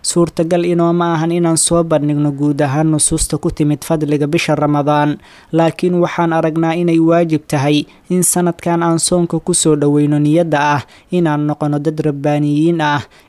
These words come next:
iyo himmadda ay leeyihiin dadka ahlu Qur'aanka ah ee macaanida iimaanku ku dhehmay quluubtooda, indhahana ku taagaya darajaadka sarreeya ee Allah agtiisa laga helayo.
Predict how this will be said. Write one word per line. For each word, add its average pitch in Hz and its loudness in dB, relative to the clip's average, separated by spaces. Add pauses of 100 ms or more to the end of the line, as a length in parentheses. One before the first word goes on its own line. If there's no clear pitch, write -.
iyo 147 2
himmadda 151 -2
ay 147 0
leeyihiin 151 0
dadka 151 -4
ahlu 147 -2
Qur'aanka 151 -2 (160)
ah 143 -2 (320)
ee 151 -2
macaanida 151 -2
iimaanku 147 -2
ku 175 -6
dhehmay 147 -2
quluubtooda, 151 0 (440)
indhahana 170 0
ku - -4
taagaya 165 -2
darajaadka 147 -4
sarreeya 147 -2
ee 147 -2 (100)
Allah 151 0
agtiisa 151 -6
laga 147 0
helayo. 151 0